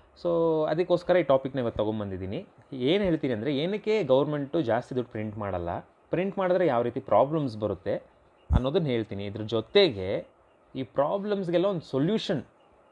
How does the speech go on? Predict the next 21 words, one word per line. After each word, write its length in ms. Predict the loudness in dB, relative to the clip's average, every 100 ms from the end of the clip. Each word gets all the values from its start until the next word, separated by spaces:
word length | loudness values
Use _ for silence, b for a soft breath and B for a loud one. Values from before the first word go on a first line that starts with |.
| _ _ -2
ಹೀಗೆ 180 | 0 2
ಮಾಡ್ಬೋದಲ್ಲ 500 | 2 4 4 6 4 0 -12 _ _ _ _ -18 -10
ಅಂತ 140 | -6
ಒಂದು 100 | -4
solution 460 | -2 0 0 -2 0
ಕೂಡ 120 | -2
ನನಗೆ 220 | -2 -2
ಹೊಳಿತಾ 320 | 0 2 2
ಬಂತು. 240 | 2 2 0
ಆ 20 |
ಸೊಲ್ಯೂಷನ್ 500 | 2 2 2 0 -2
ಕೂಡ 120 | 0
ಹೇಳ್ತೀನಿ. 480 | 0 -2 -4 -8 -8 b b b b b _ 0
So 360 | 4 6 4 2 -4 b b b b
ಏನೋ 300 | -4 0 0
ದೇವ್ರ 300 | 2 2 4
ದಯೆಯಿಂದ 320 | 6 6 4 2
ಈ 360 | 2 0 -2
ರಿ-, 160 | -2 -4
video 400 | -4 -2 0 0
ಏನಾದ್ರು 380 | 0 -2 -2